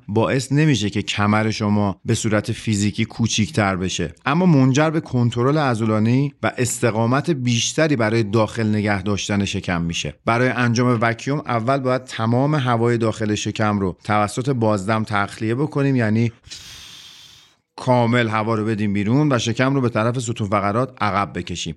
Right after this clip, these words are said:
و این حالت رو تا حد اکثر زمان ممکن حفظ بکنیم. همین زمانی که بهش می‌دیم خودش می‌شه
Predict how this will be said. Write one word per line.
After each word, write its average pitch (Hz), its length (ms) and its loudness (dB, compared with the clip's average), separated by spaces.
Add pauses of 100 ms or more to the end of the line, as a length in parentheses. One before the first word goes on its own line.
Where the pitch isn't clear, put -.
(100)
و 123 40 2
این 147 160 2
حالت 147 360 2
رو 175 100 -2
تا 165 140 -4
حد 113 340 -2
اکثر 113 420 0
زمان 113 380 2
ممکن 131 540 2 (100)
حفظ - 320 0
بکنیم. 98 400 -4
همین 160 320 2
زمانی 135 460 2
که 123 120 -2
بهش 113 340 -2
می‌دیم 123 200 2
خودش 139 360 0
می‌شه 123 420 2